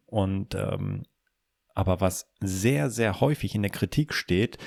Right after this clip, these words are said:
und zu sehr vielen Fragezeichen führt bei allen, ähm, ja, Marketingabteilungen ist,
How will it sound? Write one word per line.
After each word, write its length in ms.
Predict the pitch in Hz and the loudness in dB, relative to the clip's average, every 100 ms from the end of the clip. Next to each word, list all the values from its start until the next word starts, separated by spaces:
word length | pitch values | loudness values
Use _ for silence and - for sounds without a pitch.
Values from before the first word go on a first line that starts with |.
| - - | -18 0
und 240 | 104 98 | 4 4
zu 160 | - 101 | 4 2
sehr 180 | 113 135 | 4 4
vielen 380 | 131 113 110 - | 6 6 4 0
Fragezeichen 1000 | - - 131 - - 92 82 95 104 113 - - - | -2 2 2 2 2 2 2 2 0 0 -10 -18 -18
führt 460 | - - 95 - - | -10 4 4 4 2
bei 340 | 92 92 95 | 2 2 0
allen, 300 | 98 101 101 | 0 2 0
ähm, 560 | 95 - - - - 98 | -2 -6 -8 -10 -10 -6
ja, 220 | 92 85 - | -4 -4 -8
Marketingabteilungen 1300 | 113 95 120 - - 90 101 - 95 - 87 95 101 | -2 2 2 2 -2 0 0 -2 -6 0 2 2 2
ist, 260 | 101 - | 2 0